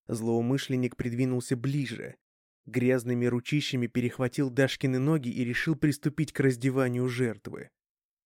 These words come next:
«А вот этого я бы делать не советовал», с линцой подметил незнакомец. Его голос изменился.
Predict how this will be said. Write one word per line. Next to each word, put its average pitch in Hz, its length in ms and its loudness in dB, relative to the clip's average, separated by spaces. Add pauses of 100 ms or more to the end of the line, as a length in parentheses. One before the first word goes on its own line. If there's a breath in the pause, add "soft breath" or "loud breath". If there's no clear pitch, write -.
(120)
«А 127 200 0
вот 117 340 -4
этого 123 500 0
я 160 400 0
бы 139 180 2
делать 123 520 -2
не 127 180 -2
советовал», 117 1040 -6 (420)
с - 140 -8
линцой 117 460 0
подметил 127 540 0
незнакомец. 120 880 -4 (520)
Его 117 520 -2
голос 131 500 0
изменился. 135 1080 -4